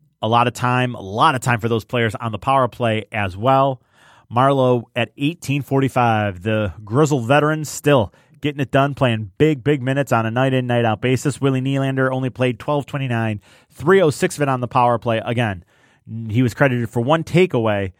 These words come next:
but no shots, no points on the night. Tyler Ennis would bring up the rear in terms of minutes,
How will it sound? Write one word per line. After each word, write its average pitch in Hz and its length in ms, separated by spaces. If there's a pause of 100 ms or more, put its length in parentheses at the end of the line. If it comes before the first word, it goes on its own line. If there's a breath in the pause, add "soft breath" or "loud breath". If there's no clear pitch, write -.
(300)
but 104 380
no 131 260
shots, 131 500 (220)
no 120 340
points 101 600
on 104 240
the 101 80
night. 113 260 (1300)
Tyler 131 320
Ennis 127 240
would 117 160
bring 131 160
up 120 140
the 117 120
rear 127 440
in 117 140
terms 117 220
of 107 100
minutes, 107 360